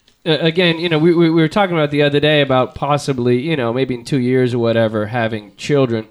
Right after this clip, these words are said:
And I like, by the way, hopefully my sister-in-law is listening right now, who,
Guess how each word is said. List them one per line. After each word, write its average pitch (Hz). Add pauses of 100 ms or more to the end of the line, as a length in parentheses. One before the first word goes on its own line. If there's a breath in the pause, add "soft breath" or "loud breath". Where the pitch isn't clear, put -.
(540 soft breath)
And 127
I 160
like, 160
by 135
the 127
way, 123
hopefully 131
my 117
sister-in-law 123
is 120
listening 127
right 123
now, 123
who, 123